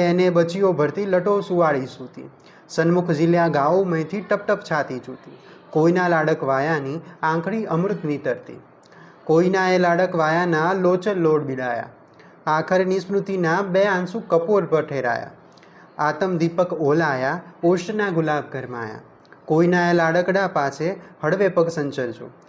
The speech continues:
હળવે એના હૈયા ઉપર કર જોડામણ કરજો, પાસે ધૂપ સળી ધરજો, કાનમાં પ્રભુ પદ ઉચ્ચરજો. વિખરેલી લાડકડાની સમારજો લટ ધીરે, એણે ઓષ્ટ કપોલે ભાલે ધરજો ચુંબન ધીરે, સૌ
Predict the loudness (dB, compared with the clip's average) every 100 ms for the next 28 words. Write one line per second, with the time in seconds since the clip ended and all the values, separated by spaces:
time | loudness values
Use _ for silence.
0 | -16 -2 0 2 4 4 2 2 0 -2
1 | -2 0 -2 -2 -4 -4 -4 -14 -20 -2
2 | 0 2 2 2 0 -2 -6 -8 -10 -12
3 | -16 -20 -20 -20 -12 -4 -2 0 -2 -2
4 | -2 -4 -4 -4 -4 -4 -4 -4 -8 -10
5 | -14 -20 -20 -6 -2 -2 -2 -2 -2 0
6 | 0 0 -2 -4 -6 -10 -10 -12 -18 -20
7 | -20 -20 -20 -20 -4 -2 0 2 2 2
8 | 0 0 2 2 0 0 -2 -2 -4 -4
9 | -2 0 0 2 2 0 -2 -8 -8 -10
10 | -12 -20 -20 -20 -10 -2 2 2 2 2
11 | 2 0 0 2 2 4 2 2 0 0
12 | -2 0 0 0 0 -2 -4 -4 -6 -6
13 | -8 -10 -14 -20 -20 -20 -20 -2 2